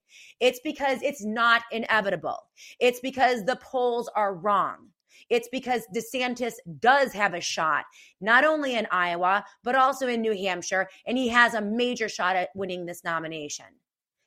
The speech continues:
That's why they're going crazy. That's why all this is coming out. But I sent this. I'm, I, you know, my, there was an exchange with my family this morning because clearly some type of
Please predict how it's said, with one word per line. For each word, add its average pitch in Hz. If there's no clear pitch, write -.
That's 262
why 262
they're 233
going 208
crazy. 196
That's 247
why 269
all 214
this 196
is 175
coming 170
out. 147
But 214
I 240
sent 339
this. 175
I'm, 202
I, 208
you 220
know, 208
my, 202
there 214
was 208
an 208
exchange 294
with 202
my 185
family 170
this 190
morning 180
because 175
clearly 285
some 226
type 214
of 175